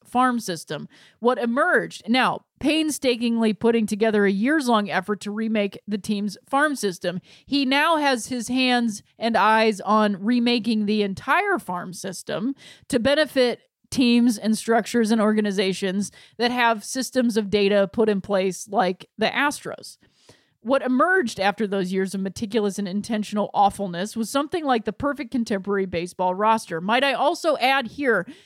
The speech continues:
that every, that all of these teams are purposely tanking, similar l-, to the Astros, trying to do the same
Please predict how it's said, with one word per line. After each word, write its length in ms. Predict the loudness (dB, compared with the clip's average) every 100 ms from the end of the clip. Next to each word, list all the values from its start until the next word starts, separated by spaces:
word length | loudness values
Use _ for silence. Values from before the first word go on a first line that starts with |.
| _
that 160 | -4 0
every, 360 | 0 2 0 -2
that 180 | -2 0
all 300 | 4 4 4
of 80 | 2
these 180 | -2 -2
teams 340 | -2 0 2
are 120 | 0 -2
purposely 560 | -4 -6 -4 -6 -4 -4
tanking, 680 | -4 -4 -2 -2 -4 -4 -8 -12 -20 _
similar 580 | -14 -2 0 4 4 4
l-, 220 | 2 -2 -6 -4
to 240 | 0 2
the 160 | 2 2
Astros, 640 | 0 0 0 2 2 0 -4 _ _ _ _ _
trying 460 | 0 2 4 2 -2
to 80 | -2
do 280 | 2 2
the 120 | 2 -2
same 420 | -2 -6 -6